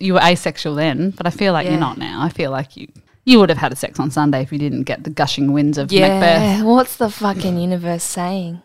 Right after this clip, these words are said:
Speaker 2: What are they trying to say?
Speaker 1: They're
Speaker 2: Cut
Speaker 1: trying to
Speaker 2: the
Speaker 1: make you,
Speaker 2: cord.
Speaker 1: there's no spark and joy here.
Speaker 2: <laughs> Yeah, exactly.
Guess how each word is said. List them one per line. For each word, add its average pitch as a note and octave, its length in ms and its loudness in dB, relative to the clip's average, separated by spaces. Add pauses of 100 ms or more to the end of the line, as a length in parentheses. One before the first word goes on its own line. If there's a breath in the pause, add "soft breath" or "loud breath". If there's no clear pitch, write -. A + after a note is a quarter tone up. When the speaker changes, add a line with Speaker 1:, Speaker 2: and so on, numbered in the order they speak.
Speaker 2:
What B3 100 -10
are C4 60 -4
they C4 60 -4
trying A#3+ 220 -4
to A3+ 100 -2
say? A3+ 640 -6 (100)
Speaker 1:
They're G3+ 80 -12
Speaker 2:
Cut - 100 -10
Speaker 1:
trying G#3+ 140 0
to G#3 60 -2
Speaker 2:
the - 40 -8
Speaker 1:
make F#3+ 80 0
you, G3+ 40 0
Speaker 2:
cord. G3+ 460 2
Speaker 1:
there's G#3+ 420 0
no A3+ 240 4
spark A3+ 380 2
and A3 120 -2
joy G#3+ 340 0
here. G#3 340 -6
Speaker 2:
<laughs> G3 100 -8
Yeah, G3+ 180 0
exactly. D#3+ 680 -6